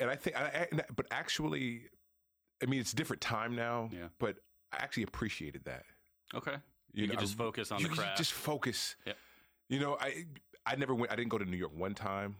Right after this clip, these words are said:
Speaker 1: while I was here. I didn't try to take, you know, pursue a movie and let me go, you know, have to leave early and all that kind of stuff like that. I just was a student for four years
Speaker 2: Yeah.
Speaker 1: and took everything in as I possibly could. And when I got out, it was time to get dirty.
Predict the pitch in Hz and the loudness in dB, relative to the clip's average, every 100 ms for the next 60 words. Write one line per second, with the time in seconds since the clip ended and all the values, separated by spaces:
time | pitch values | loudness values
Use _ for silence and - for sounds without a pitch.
0 | 104 101 98 98 95 95 95 92 92 90 | 0 0 0 -2 -2 0 0 -2 0 0
1 | 92 87 98 87 82 101 90 95 90 73 | 0 -2 -2 -2 -4 -8 -6 -2 -2 -2
2 | - 85 - 98 95 92 90 85 - _ | -4 -4 0 0 2 2 0 -4 -12 _
3 | _ 76 76 95 90 95 92 85 76 87 | _ -6 -2 -2 0 -2 -2 -4 -4 -4
4 | 92 87 87 87 85 101 80 - - 87 | -2 0 0 0 -2 -2 -2 -4 -6 -4
5 | 92 95 78 92 87 87 78 85 92 90 | -2 -4 -2 0 0 -2 -6 -4 -2 -2
6 | - 87 92 - 82 - 90 82 - - | -4 -4 -4 -4 -6 -4 -4 -4 -8 -20
7 | - _ - 98 117 - 107 95 87 - | -20 _ -6 -2 0 -2 -2 -2 0 0
8 | 117 90 85 80 - 98 98 95 85 76 | 0 -2 -6 -10 -6 -4 -4 -4 -8 -12
9 | 80 92 85 78 - - 90 90 90 85 | -14 -10 -8 -8 -8 -6 -6 -4 -2 -2
10 | 80 80 78 - 92 85 80 80 - 87 | -4 -6 -8 -4 -6 -4 -8 -6 -4 -4
11 | 78 82 90 87 90 107 104 - - - | -2 -4 -2 -2 -2 -2 -4 -6 -20 -20
12 | - _ _ _ _ - - 76 82 90 | -20 _ _ _ _ -8 -6 -4 -4 -2
13 | 92 110 80 | -2 -2 -4